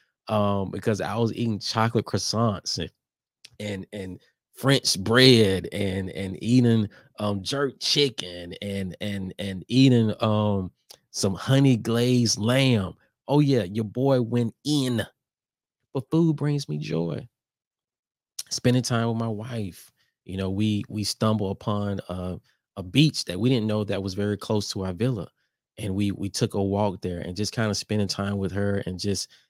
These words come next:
you know, not even talking, but just kinda being in each other and being,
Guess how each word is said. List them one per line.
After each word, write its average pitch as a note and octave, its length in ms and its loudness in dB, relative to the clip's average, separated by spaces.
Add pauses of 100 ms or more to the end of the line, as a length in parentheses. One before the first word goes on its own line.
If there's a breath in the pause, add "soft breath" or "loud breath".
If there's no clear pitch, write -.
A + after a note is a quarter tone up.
(200)
you A2+ 120 0
know, E2 300 -4 (640)
not G#2 260 -2
even A#2 240 4
talking, A#2 420 -2
but F2+ 80 -14
just G2+ 220 -6
kinda G#2 300 -2
being G2+ 260 -4
in F#2 180 -4
each A2 240 -8
other G2 300 -2
and F#2+ 80 -10
being, G#2+ 280 0